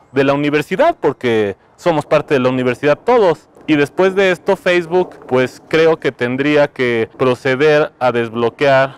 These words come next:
la página de Ciencias T V. Y los llamamos a que juntos defendamos al proyecto. Estamos convocando una reunión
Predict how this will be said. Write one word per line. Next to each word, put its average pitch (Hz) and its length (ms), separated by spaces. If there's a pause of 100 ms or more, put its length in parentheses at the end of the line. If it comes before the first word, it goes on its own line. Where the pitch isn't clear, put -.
la 113 160
página 127 440
de 107 100
Ciencias 120 420
T 110 120
V. 101 160 (100)
Y 117 680
los 113 240
llamamos 165 720
a 110 160
que 113 260
juntos 170 540
defendamos 131 680
al 113 100
proyecto. 127 520 (360)
Estamos 160 400
convocando 165 1000
una 160 260
reunión 151 640